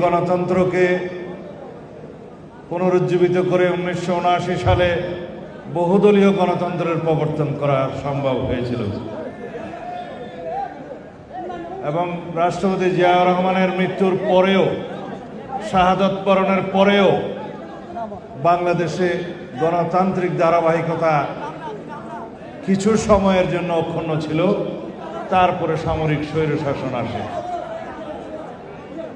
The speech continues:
একটু দয়া করে শান্ত থাকেন।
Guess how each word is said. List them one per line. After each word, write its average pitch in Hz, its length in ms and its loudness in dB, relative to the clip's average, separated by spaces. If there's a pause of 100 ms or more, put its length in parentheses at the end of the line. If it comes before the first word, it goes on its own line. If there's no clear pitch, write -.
(1700)
একটু 156 160 0 (100)
দয়া 147 260 6
করে 147 220 0
শান্ত 147 180 2 (120)
থাকেন। 139 260 0